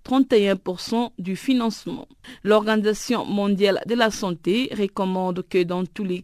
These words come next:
cas présumés, le paludisme soit confirmé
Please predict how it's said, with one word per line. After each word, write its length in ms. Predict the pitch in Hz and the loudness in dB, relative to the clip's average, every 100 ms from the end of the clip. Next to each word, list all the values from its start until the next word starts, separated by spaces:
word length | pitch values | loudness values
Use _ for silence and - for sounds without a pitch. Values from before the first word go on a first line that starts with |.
| - | -2
cas 200 | 185 175 | -2 -2
présumés, 680 | - 285 208 185 180 226 285 - - - | 0 -2 0 -2 0 -2 -4 -12 -20 -6
le 100 | 226 | -2
paludisme 760 | - 233 226 196 226 226 208 180 | 2 2 2 0 2 0 0 -4
soit 240 | - - 180 | -4 0 0
confirmé 760 | - 277 - 208 180 196 285 | 2 2 2 -2 0 0 -2